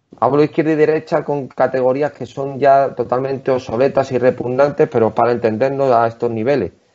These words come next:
Es decir, eh, para que todo el mundo se entienda lo que es izquierda y derecha, ¿no? Eh, para no entrar en detalles, porque eso es, eso no existe,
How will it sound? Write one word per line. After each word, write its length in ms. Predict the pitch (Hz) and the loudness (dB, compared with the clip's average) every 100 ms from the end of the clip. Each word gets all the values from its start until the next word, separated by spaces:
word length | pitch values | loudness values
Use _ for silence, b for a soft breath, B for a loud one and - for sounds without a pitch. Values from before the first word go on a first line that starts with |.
| _ - | _ -8
Es 120 | 104 | -4
decir, 120 | 117 110 | 0 4
eh, 440 | 113 107 101 82 - 92 | 4 4 2 -2 -4 -4
para 180 | 107 104 | 0 -2
que 80 | 98 | 0
todo 140 | 127 | 0
el 40 | 131 | 0
mundo 180 | 139 127 | -2 -2
se 80 | |
entienda 340 | 120 120 135 127 | -4 -2 0 2
lo 100 | 117 | 2
que 80 | 123 | 0
es 80 | |
izquierda 320 | 123 - 120 113 | -2 -4 0 2
y 40 | |
derecha, 360 | 104 98 98 98 | 2 0 -2 -4
¿no? 220 | 135 b b b b - - | -4 b b b b -20 -14
Eh, 560 | - 107 107 104 101 101 | -6 -4 0 2 2 2
para 160 | 98 101 | 2 0
no 140 | 123 | 0
entrar 260 | 131 131 131 | 0 0 0
en 140 | 127 | 0
detalles, 380 | 117 113 135 143 | 0 0 0 -2
porque 260 | - 107 117 | -4 -6 -8
eso 160 | 110 | -4
es, 300 | 123 120 113 87 104 85 | -2 -2 -4 -12 -14 -8
eso 280 | 117 - 131 | -8 -4 -4
no 100 | 127 | -4
existe, 580 | - 131 - - 98 | -4 -6 -6 -8 -10